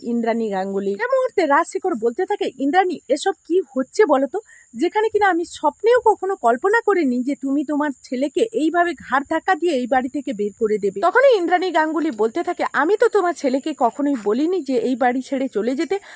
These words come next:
তোমার ছেলে যদি রীতিমতো তার স্ত্রীর হাত ধরে এই বাড়ি থেকে বেরিয়ে যেতে চায়, তাহলে আমি এতে কি করতে পারি? আমার কি করার আছে?" তখনই রাজশেখর বলতে থাকে, "দেখো, তোমার ছেলে তোমার হাত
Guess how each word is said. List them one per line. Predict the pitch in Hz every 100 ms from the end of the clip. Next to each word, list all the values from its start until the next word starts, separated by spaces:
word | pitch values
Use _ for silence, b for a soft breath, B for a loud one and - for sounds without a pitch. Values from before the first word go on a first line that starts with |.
| B
তোমার | 311 311 466 466
ছেলে | 403 370
যদি | 330 277 269
রীতিমতো | 262 - 302 302 302
তার | 294 262 254 254 B B B
স্ত্রীর | - 277 294 277
হাত | 202 220 254
ধরে | 330 339
এই | 240 269
বাড়ি | 277 277
থেকে | 311 294 254
বেরিয়ে | 226 277 403
যেতে | 370 392 381
চায়, | - 196
তাহলে | - 311 359 370 -
আমি | 254 320
এতে | 480 494 480
কি | - 339
করতে | 262 220 226
পারি? | 208 202 208
আমার | 262 311
কি | 269 370
করার | 440 440 320
আছে?" | 202 - 466
তখনই | 466
রাজশেখর | 269 254 - 269 349
বলতে | 226 226 233
থাকে, | 339 392 294
"দেখো, | 196 240 240 240 - _ -
তোমার | 294 339 -
ছেলে | - 285 330
তোমার | 294 247 262
হাত | 220